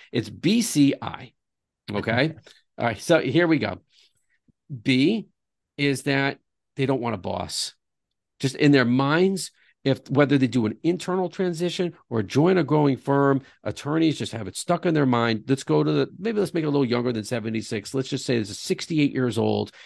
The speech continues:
Speaker 1: And it's like, "I don't want a fifty-two-year-old all of a sudden telling me what to do." The C in B C I is control. If I self, sell within or join another firm,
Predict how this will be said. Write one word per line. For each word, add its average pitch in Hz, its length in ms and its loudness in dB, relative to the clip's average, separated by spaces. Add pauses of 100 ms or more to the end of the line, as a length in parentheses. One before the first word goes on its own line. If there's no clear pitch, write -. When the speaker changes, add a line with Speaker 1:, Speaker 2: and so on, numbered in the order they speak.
(120)
Speaker 1:
And 117 80 0
it's 123 100 2
like, 113 200 -2 (100)
"I 160 220 2
don't 170 300 2
want 123 500 0 (300)
a 107 260 -4 (160)
fifty-two-year-old 139 1300 2 (260)
all 143 220 2
of 156 80 -2
a 143 80 0
sudden 120 480 0 (200)
telling 135 460 -2
me 113 300 -4 (100)
what - 380 -10
to - 100 -10
do." - 240 -14 (1080)
The - 80 -8
C 160 640 0
in 120 140 -2
B 139 180 0
C 147 240 -8
I 160 500 -4
is 113 160 -8
control. 110 640 -2 (540)
If 131 220 0
I 113 340 -2 (220)
self, 147 520 -2
sell 151 260 2
within 196 520 2 (240)
or 107 80 -14
join 156 320 -2
another 190 260 0
firm, 170 380 -4